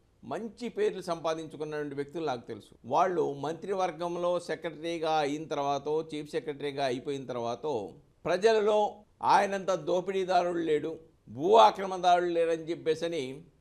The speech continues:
రాష్ట్ర వ్యాప్తంగా నిందలు మోసిన వ్యక్తులు మనం చూసాం. దాంట్లో పేరు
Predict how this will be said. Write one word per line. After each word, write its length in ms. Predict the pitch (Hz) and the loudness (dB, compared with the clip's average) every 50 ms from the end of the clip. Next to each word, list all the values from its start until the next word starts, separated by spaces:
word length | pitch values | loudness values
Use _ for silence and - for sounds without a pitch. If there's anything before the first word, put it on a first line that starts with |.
| _ _ - 98 110 | _ _ -14 -6 -2
రాష్ట్ర 520 | 127 147 180 196 196 - - 180 190 190 | 2 2 2 2 0 -6 -10 -6 -4 -4
వ్యాప్తంగా 800 | 185 175 175 170 170 165 - - 180 165 160 156 160 160 160 160 | -2 0 -2 -2 -2 -4 -8 -12 -10 -10 -6 -4 0 0 0 0
నిందలు 520 | 151 143 131 131 139 156 160 175 175 170 | -2 -4 -8 -8 -8 -6 -4 -4 -2 -2
మోసిన 420 | 165 156 156 151 147 147 147 147 143 | -2 -2 -4 -4 -4 -6 -8 -8 -6
వ్యక్తులు 380 | 131 131 120 - - 170 160 | -6 -8 -8 -8 -10 -8 -8
మనం 280 | 151 147 135 123 123 117 113 | -6 -6 -6 -8 -8 -10 -12
చూసాం. 260 | 110 104 - 110 80 - - _ _ _ _ _ - - _ _ _ | -14 -10 -8 -10 -10 -10 -16 _ _ _ _ _ -20 -20 _ _ _
దాంట్లో 380 | 107 107 123 147 156 143 170 160 | -4 -2 -2 -2 -2 -2 -4 -4
పేరు 540 | - - 139 143 160 156 151 135 131 139 | -2 0 0 0 2 2 0 -2 -2 -4